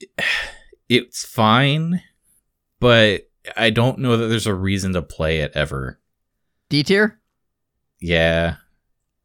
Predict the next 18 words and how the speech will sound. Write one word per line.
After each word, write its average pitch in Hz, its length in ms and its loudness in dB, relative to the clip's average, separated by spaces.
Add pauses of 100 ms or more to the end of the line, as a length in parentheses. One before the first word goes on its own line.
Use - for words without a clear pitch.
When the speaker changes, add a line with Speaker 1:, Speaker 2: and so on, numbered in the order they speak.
(220)
Speaker 2:
And 127 120 0
then 143 340 2
Sonic 160 320 2
Dash 156 340 4
two. 110 600 0 (760)
I'm 131 80 0
guessing 180 280 2
that's 175 220 4
when 175 100 0
they 160 120 4
added 151 220 4
microtransactions, 120 960 2
so - 140 -2
that 127 160 4
go 131 140 4
into 120 180 2
F 110 200 4
tier. - 380 0